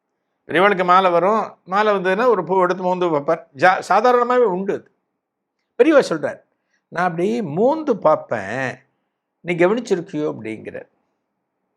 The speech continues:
கணபாடிகள் சொல்றார், "அஹ், பார்த்திருக்கேன் பெரியவா."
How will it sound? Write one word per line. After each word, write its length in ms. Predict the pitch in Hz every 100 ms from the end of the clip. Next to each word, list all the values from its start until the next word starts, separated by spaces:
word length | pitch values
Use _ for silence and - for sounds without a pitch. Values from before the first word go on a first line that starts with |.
| _ _ _ _ _ _ _ _ _ -
கணபாடிகள் 500 | 131 185 170 123 110
சொல்றார், 420 | - 107 110 117 120
"அஹ், 260 | 120 117 -
பார்த்திருக்கேன் 500 | 110 - 107 107 87
பெரியவா." 380 | 90 87 -